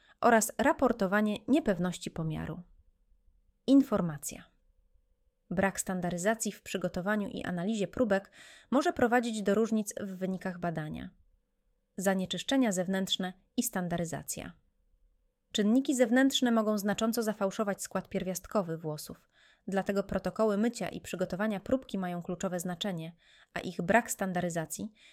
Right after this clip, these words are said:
jest jedną z głównych przyczyn zmienności wyników. Seidel i Inirchen, dwa tysiące jeden, Pozebon i Inirchen, dwa tysiące siedemnasty. Ważne. Czynniki środowiskowe mogą wpływać na skład pierwiastkowy włosów,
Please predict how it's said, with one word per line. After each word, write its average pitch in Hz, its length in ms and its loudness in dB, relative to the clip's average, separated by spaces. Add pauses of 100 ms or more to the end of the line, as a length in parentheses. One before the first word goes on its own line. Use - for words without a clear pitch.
(140)
jest 190 240 -2
jedną 233 360 4
z 196 60 -4
głównych 208 380 0
przyczyn 190 400 -6 (100)
zmienności 196 680 0
wyników. 160 560 -10 (500)
Seidel 190 540 0
i - 200 -10
Inirchen, 175 600 -6
dwa 180 180 -2
tysiące 170 440 -8
jeden, 175 360 -2 (540)
Pozebon 233 460 2
i - 200 -10
Inirchen, 175 600 -6
dwa 190 240 2
tysiące 170 420 -6
siedemnasty. 160 640 -6 (1080)
Ważne. 170 480 -2 (760)
Czynniki 208 420 -2
środowiskowe 185 800 2
mogą 175 280 -4
wpływać 190 440 -4
na 175 100 -6
skład - 260 -6
pierwiastkowy 175 600 -4
włosów, 165 440 -8